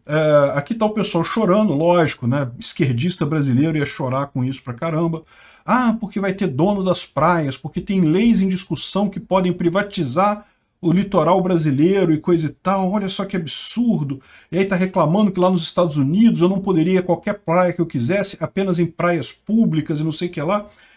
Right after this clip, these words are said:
E você acha que aqui no Brasil você consegue ir em qualquer praia que você queira? Não, meu amigo, tem um monte de praia que é fechada por aí.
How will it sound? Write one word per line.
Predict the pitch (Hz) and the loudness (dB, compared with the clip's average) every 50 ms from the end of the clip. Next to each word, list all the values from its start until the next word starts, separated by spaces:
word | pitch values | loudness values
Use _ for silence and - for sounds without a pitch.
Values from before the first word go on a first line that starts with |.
| _ _ _ - | _ _ _ -12
E | 359 | -8
você | 381 370 - 370 | -6 -4 -4 -4
acha | 339 - | -4 -4
que | - | -4
aqui | 277 - 262 | -4 -2 0
no | 247 | 0
Brasil | 208 208 190 160 147 175 170 | 2 2 2 2 2 2 0
você | 170 - 185 | 0 -2 -4
consegue | - - 156 135 - - 175 170 165 | -6 -4 -4 -4 -2 -2 -2 0 0
ir | |
em | 170 165 | -2 -2
qualquer | - 143 - - 175 165 | -2 -6 -4 -4 -6 -6
praia | _ - 151 156 156 147 | _ -4 -2 0 0 -2
que | 139 139 | -4 -4
você | 135 127 - 131 117 | -8 -6 -6 -8 -10
queira? | 120 - 220 247 277 240 208 | -8 -6 -4 -4 -4 -4 -6
Não, | - 233 339 359 285 254 269 277 311 | -8 -8 -4 -4 -2 -2 -2 -2 -2
meu | 339 294 233 | -2 0 0
amigo, | 185 147 143 156 | 0 0 0 0
tem | - - 302 | 0 0 0
um | 285 269 | 0 2
monte | 262 277 302 285 - | 2 0 0 0 -4
de | 302 285 | -6 -6
praia | - - 208 208 233 240 233 | -4 -2 0 0 0 0 -2
que | 233 | -4
é | 262 247 | -8 -8
fechada | - 277 254 - - - 202 214 233 226 233 | -8 -10 -8 -8 -6 -2 0 0 0 0 -2
por | 226 - 240 233 | -4 -2 -2 -2
aí. | 220 151 170 190 185 | 0 0 0 -2 -4